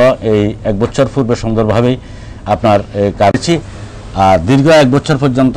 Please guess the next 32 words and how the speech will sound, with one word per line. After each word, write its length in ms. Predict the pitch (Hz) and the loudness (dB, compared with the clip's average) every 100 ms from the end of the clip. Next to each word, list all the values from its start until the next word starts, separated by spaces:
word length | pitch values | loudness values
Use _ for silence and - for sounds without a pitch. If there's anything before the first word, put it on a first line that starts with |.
| 123 | 0
আমরা 160 | 117 117 110 | 2 2 2
আসলে 280 | 123 120 117 - - - - 92 | 2 2 2 -2 -18 -18 -8 -2
এই 80 | 98 104 | 0 2
মালপত্র 400 | 104 110 113 123 117 | 2 0 0 2 2
নিয়ে 140 | 107 101 | 2 2
এবং 120 | 101 104 | 0 0
কার্গোর 300 | 107 98 101 101 | 0 2 2 2
ব্যবসা 240 | 104 - 110 | 0 2 0
এবং 100 | 104 104 | 0 -2
খুঁটিনাটি 420 | 104 95 107 101 98 | -4 -4 -4 -4 -4
সব 100 | 104 92 - - | -4 -6 -10 -2
ধরনের 240 | 113 113 92 | 2 2 2
ব্যবসা 200 | - 117 | 0 0
নিয়ে 120 | 110 101 | 0 0
আমরা 100 | 101 98 | 0 0
বিপর্যয়ের 420 | 98 82 92 87 | -2 -2 -2 0
মুখে 200 | 90 - 90 | -2 -2 -4
আছি। 180 | 85 127 127 - - - - | -4 -8 -10 -14 -18 -16 -4
যাই 120 | 120 120 | 0 2
হোক, 80 | 139 117 | 0 -2
আমরা 160 | 123 135 120 | 2 4 4
আবার 180 | 135 139 | 4 2
পুনরায় 420 | - 135 113 110 139 - - - - - 101 101 95 | 2 2 4 4 2 -6 -18 -18 -12 0 4 6 4
এই 80 | 90 82 113 | 2 0 2
কার্গোর 360 | 107 107 127 113 - - | 2 4 2 2 -4 0
ব্যবসা 280 | - - 117 113 | 0 2 2 2
আমরা 120 | 107 104 | 4 4
আবার, 180 | 104 104 | 4 2
এ, 420 | 95 - - 90 92 87 107 | -2 -14 -4 0 2 2 0
চালু 180 | 113 117 | 0 0
করেছি 320 | 131 131 120 139 120 | 0 -2 -2 -2 2
লেবানিজের 440 | 98 104 104 110 | 2 2 0 -2